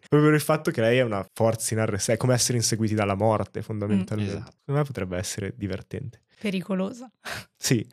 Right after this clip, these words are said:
Speaker 1: L'ultimo piccolo dettaglio che volevo mettere lì come review, tra virgolette, è che ci sono molti incontri casuali,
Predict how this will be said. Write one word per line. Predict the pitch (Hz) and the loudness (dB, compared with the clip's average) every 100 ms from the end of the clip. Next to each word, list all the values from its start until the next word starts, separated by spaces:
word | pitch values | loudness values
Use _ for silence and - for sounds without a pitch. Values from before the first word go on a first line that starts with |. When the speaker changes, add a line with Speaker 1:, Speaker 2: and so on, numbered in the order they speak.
| _ | _
Speaker 1:
L'ultimo | 165 196 202 | 6 8 6
piccolo | 185 - 165 | 4 4 6
dettaglio | 156 151 147 160 | 6 4 4 6
che | 135 | 6
volevo | 123 | 6
mettere | 123 120 127 117 | 6 4 2 2
lì | 123 | 2
come | 120 113 110 | 2 2 4
review, | 110 104 123 | 4 4 4
tra | 135 | 4
virgolette, | 117 117 120 120 143 - 175 196 | 2 2 4 4 2 0 0 0
è | |
che | 139 | 0
ci | 131 | 0
sono | 127 131 | 2 4
molti | 120 139 226 | 4 4 2
incontri | 185 120 113 - | 0 0 -2 -2
casuali, | 101 98 92 73 110 | -2 0 0 0 -4